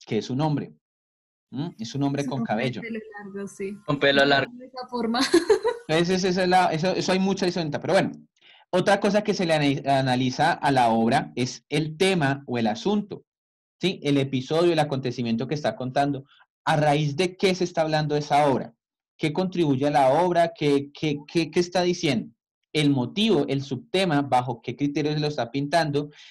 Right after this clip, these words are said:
Speaker 1: el atributo iconográfico, objeto que ayuda a caracterizar de forma precisa la personalidad de la figura representada, símbolo de la imagen que hace referencia a una idea y remite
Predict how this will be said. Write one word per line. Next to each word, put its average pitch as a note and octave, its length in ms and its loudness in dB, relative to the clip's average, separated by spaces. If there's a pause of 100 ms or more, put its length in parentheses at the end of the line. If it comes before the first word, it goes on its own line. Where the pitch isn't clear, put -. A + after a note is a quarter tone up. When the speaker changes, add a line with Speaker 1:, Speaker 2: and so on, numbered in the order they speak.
(140)
Speaker 1:
el D3 200 2
atributo C#3+ 720 2
iconográfico, D3 1120 -2
objeto C#3+ 540 -2
que F3+ 100 -4
ayuda C3+ 240 0
a B2+ 80 -10
caracterizar C3+ 680 -2
de B2+ 80 -6
forma C3+ 320 -4
precisa C3+ 520 -4 (360)
la C#3 220 2
personalidad B2+ 640 0
de A#2 40 2
la C#3 120 4
figura A2+ 340 -2
representada, C#3+ 840 0 (1120)
símbolo F3 580 2
de F#3+ 120 4
la D#3+ 80 2
imagen D3 480 0
que D#3+ 100 0
hace C3 220 2
referencia C3+ 640 -2
a - 20 0
una C#3+ 140 0
idea D3 320 0
y D3+ 80 -2
remite C#3 680 -2